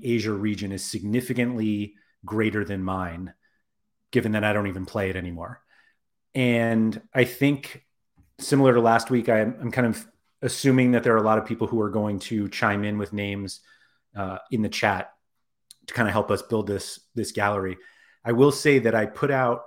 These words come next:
a, uh, a watch list two weeks ago. I think it was two weeks ago. I'm trying to pull it up here. That I just called, like,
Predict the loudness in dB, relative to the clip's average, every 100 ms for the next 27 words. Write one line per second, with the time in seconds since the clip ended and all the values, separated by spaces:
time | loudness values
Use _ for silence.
0 | _ -6 -4 -2 -4 -6 -10 _ _ _
1 | _ _ _ _ _ _ _ -12 -12 -12
2 | -16 _ -8 -2 4 4 2 -4 -4 -4
3 | -8 -14 -16 -20 _ _ _ _ _ _
4 | _ -14 -8 -6 -4 -6 -8 -8 -2 -2
5 | 0 0 -2 -6 -16 _ _ _ _ _
6 | _ _ -8 -4 -4 -6 -6 -6 -8 -12
7 | -14 -12 -12 -10 -8 -8 -10 -12 -12 -14
8 | -14 -14 -16 _ _ _ _ 0 4 4
9 | 4 2 0 -8 2 4 6 2 0 -2
10 | -4 -16